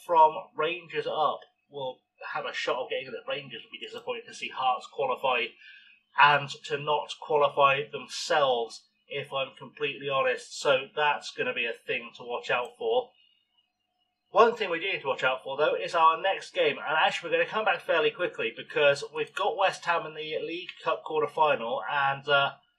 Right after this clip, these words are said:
well, quarter-finals have kind of been a bit of a curse for us recently. So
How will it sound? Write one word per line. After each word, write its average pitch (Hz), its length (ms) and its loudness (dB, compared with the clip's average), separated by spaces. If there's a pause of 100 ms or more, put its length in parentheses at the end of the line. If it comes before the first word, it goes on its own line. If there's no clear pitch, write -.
(420)
well, - 320 4
quarter-finals 180 880 4
have 160 160 -14
kind 208 340 -4
of - 100 -6
been 190 120 -4
a 180 40 2
bit 180 120 0
of 170 60 2
a 175 40 0
curse 180 520 2
for 127 200 2
us 117 140 -4
recently. 135 580 -6 (380)
So 165 480 4